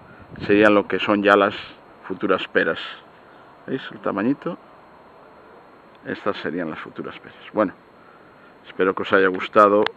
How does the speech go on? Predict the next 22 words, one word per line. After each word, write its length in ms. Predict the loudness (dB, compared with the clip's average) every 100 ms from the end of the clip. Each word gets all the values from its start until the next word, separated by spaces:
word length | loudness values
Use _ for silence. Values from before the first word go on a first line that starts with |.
| -12 -20 -20 -14
este 220 | -8 -2
reportaje 760 | -2 0 0 6 4 4 -2 -8 _ -20 -20 _ -8
y 80 | -4
unas 220 | -4 -2
indicaciones 680 | -4 0 0 4 4 4 2 -4 -18 _ _ -20 -20 -20 -20 -20 -20 -20 -12
ya 340 | 2 6 6 2 -18 -8
en 120 | -2
la 60 | -2
época 260 | 0 4
de 80 | 4
floración 580 | 6 6 6 4 4 6
de 160 | 4
cómo 460 | 4 4 6 4 2 -4 -20 -16 -14 -10 -10 -10 -16 -14 -6
preservar, 680 | 0 2 4 6 8 8 6 -4 -20 -20 -20 _ -20 -20 -4
cómo 300 | 2 4 6
podar 360 | 6 8 8 4 -12 -18
vuestros 380 | -10 -4 -2 4
árboles. 400 | 6 6 4 2 -6 -18 -20 _ _ _ _ _ _ -20 -20 -20 -20 -20 -20 -20 -20 -20 -20 -20 -20 -20 -12
Y 260 | -4 -2 -4 -10 -20 _ -20 -16
ya 80 |
os 120 | -14 -6
digo, 280 | -4 -4